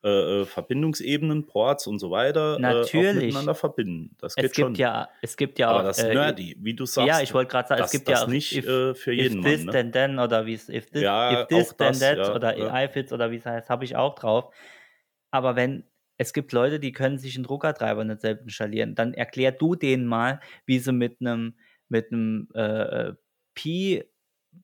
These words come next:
Speaker 1: Ja.
Speaker 2: Computer oder was weiß ich, sich irgendeine Open Sor-, Open Source Software und eine Automation schreiben über Linux, was weiß ich, ey, das blickt doch keiner durch.
Speaker 1: Also wenn ihr
Speaker 2: Das
Speaker 1: jetzt
Speaker 2: muss
Speaker 1: nicht verstanden habt, was der Julian meint, dann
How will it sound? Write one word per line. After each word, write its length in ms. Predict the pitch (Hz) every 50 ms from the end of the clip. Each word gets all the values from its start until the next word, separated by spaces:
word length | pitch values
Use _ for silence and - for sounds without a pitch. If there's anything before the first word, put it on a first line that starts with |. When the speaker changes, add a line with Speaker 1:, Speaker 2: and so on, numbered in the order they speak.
| _ -
Speaker 1:
Ja. 240 | 101 104 107 - -
Speaker 2:
Computer 300 | 139 143 151 156 151 139
oder 140 | 127 123 120
was 140 | 120 123 120 123
weiß 120 | 113 -
ich, 240 | - 127 156 151 - -
sich 200 | 135 123 - 90
irgendeine 320 | 131 139 156 151 143 107
Open 260 | 123 131 127 131 120
Sor-, 400 | 110 - 127 127 147 151 - - -
Open 380 | 127 123 123 135 131 135 123
Source 400 | - - 120 127 147 156 - -
Software 420 | - 117 113 - - - 117 117 -
und 120 | 120 117 117
eine 100 | 113 -
Automation 760 | 120 127 127 131 123 120 113 110 - - 127 127 151 165 -
schreiben 600 | - - 107 101 101 104 110 113 - 123 113 -
über 300 | - 117 113 113 110 107
Linux, 520 | 113 123 147 160 139 113 117 123 - -
was 220 | 117 117 113 -
weiß 180 | 123 113 104 -
ich, 240 | - 139 147 - - -
ey, 120 | 113 110
das 200 | 113 113 - -
blickt 220 | - 120 - -
doch 100 | 113 -
keiner 280 | - 113 113 113 110 104
durch. 200 | - 110 113 113
Speaker 1:
Also 200 | 110 107 120 127
wenn 160 | 123 127 143
ihr 180 | 143 131 - 131
Speaker 2:
Das 20 |
Speaker 1:
jetzt 160 | 127 135 160
Speaker 2:
muss 100 | - -
Speaker 1:
nicht 200 | 139 143 165 -
verstanden 540 | - 170 156 - - - 131 139 139 131 127
habt, 260 | 123 117 107 - _
was 200 | - 110 110 -
der 120 | - 104 104
Julian 440 | 107 113 127 131 120 113 104 98 98
meint, 480 | 95 90 95 113 - - - - -
dann 260 | 101 107 110 107 107